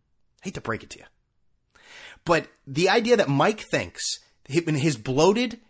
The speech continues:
incredibly inflated ego,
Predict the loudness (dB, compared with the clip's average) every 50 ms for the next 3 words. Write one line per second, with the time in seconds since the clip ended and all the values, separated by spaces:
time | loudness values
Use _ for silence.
0 | _ _ _ -6 -4 -4 -2 -2 -2 0 2 2 2 2 0 -6 -6 -6 -6 -8
1 | -8 -10 -12 -16 -20 _ _ -20 -20 _ _ _ _ _ _ _ _ _ _ -4
2 | -4 -4 -4 -4 -2 2 4 4 4 2 -2 -4 -4 -4 -2 0 -2 -2 -2 -4
3 | -12